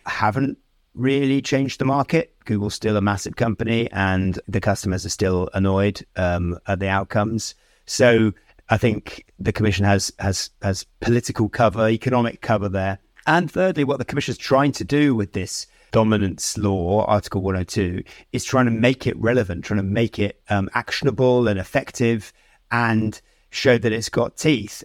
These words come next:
And this is, this is a way to do it. If you're gonna pick a case, why not do this one where you've got the cover of, of the U S? I think the sort of philosophical question is,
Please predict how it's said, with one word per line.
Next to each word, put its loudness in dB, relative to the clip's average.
And 0
this -2
is, -2
this -2
is -2
a 2
way 2
to -10
do 4
it. 2
If -6
you're 0
gonna 4
pick -4
a 0
case, -2
why 2
not -2
do 0
this -2
one 2
where 2
you've -2
got 2
the -4
cover 0
of, -4
of -4
the -2
U 2
S? -4
I -14
think 0
the -2
sort -4
of -4
philosophical 0
question 0
is, -2